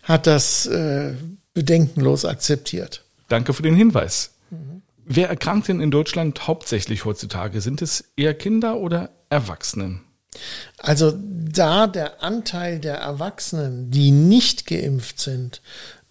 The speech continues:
Speaker 1: äh, deutlich zu hoch ist und insbesondere diejenigen, die Masern nicht mehr erlebt haben, als sie in Deutschland also noch sehr häufig waren, also diejenigen, die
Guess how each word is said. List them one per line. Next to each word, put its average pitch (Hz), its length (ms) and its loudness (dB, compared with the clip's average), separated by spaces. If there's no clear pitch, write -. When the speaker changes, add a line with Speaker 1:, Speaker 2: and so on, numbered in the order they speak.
Speaker 1:
äh, 151 280 -2
deutlich 175 600 4
zu 135 200 0
hoch 214 240 2
ist 131 460 -4
und 175 140 6
insbesondere 170 840 2
diejenigen, 180 720 2
die 156 360 0
Masern 175 640 2
nicht 185 300 -2
mehr 170 180 -2
erlebt 160 640 4
haben, 147 340 0
als 147 180 -2
sie 180 100 -2
in 165 100 -2
Deutschland 170 480 0
also 156 600 -2
noch 170 180 4
sehr 151 260 2
häufig 170 420 4
waren, 143 220 -4
also 147 220 -2
diejenigen, 160 560 2
die 147 300 -2